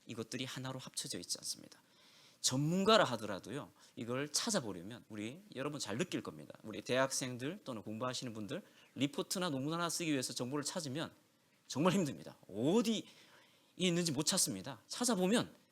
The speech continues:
이 대체가 어떻게 써야 될지도 모르겠습니다. 왜냐하면 그 분야의 전문가가 만들었으니까요. 이제는 뭐냐면 정보를 잘하고 있으니까 이걸 쉽게 알아볼 수 있도록 표준화시켜서 모아주는 역할이 필요하겠죠. 각 기관별로 정말 잘하고 있습니다.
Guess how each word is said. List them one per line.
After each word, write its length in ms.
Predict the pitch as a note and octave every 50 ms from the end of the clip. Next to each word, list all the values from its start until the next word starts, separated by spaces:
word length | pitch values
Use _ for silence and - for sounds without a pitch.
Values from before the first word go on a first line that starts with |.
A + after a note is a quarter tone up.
| _ _ _ _ _ _ _ _
이 60 | -
대체가 280 | - F#3 - - G#3 A#2+
어떻게 180 | B2 - F#3
써야 160 | G3+ - A#3 G#3
될지도 260 | A#3+ G#3+ - G#3 -
모르겠습니다. 560 | G#2 A2 B2 D#3+ F#3+ D3+ - A2+ F2 D2 D2+
왜냐하면 200 | G2 C#3 D#3 C3+
그 100 | - D3
분야의 200 | E3 F3+ E3+ B2+
전문가가 420 | - C3 C3 C#3+ E3+ F3 F3+ D3+
만들었으니까요. 680 | B2 F#2+ F2 - D#2+ D#2+ - - - - - - - - - _ _ _ _ _ _ _ _ _ _ _ _ _ _ _ _
이제는 320 | F#3 F#3 F#3+ A3+ G#3+ A#2+
뭐냐면 440 | G2+ G2+ A2 A#2 A2+ C#3+ E3+ C3+ - - - -
정보를 380 | - - B2 B2+ F#3+ A#3 A#3+
잘하고 340 | - - - - D3+ F#3 D#3+
있으니까 340 | - - G2+ A2+ C3 - G2+
이걸 200 | F#2+ G2 A#2 G#2+
쉽게 400 | - - - - - _ - F3
알아볼 320 | - F3+ G#3+ A3 F#3+ F3+
수 100 | C#3+ -
있도록 320 | A2 - - C3 F3 A3+ - - - _ _ -
표준화시켜서 600 | - F#3+ F#3 G3 F#3 F3 D3+ - - B2+ - B2
모아주는 420 | F#2+ G2+ A2 C#3 F3 F#3 F#3+ D3+
역할이 240 | G#2+ F#2 - F2+ -
필요하겠죠. 560 | - - - - B2+ - - - - - E2+ - _ _ - - - - - - _
각 200 | - D3 D#3+ -
기관별로 400 | - A3 G3 A3 G#3 F3+ F3 F3
정말 260 | - A2 A2 D3 F#3+
잘하고 240 | F#3 F3 E3 E3 D3+
있습니다. 380 | C3+ - B2+ A#2+ C3 D3+ B2+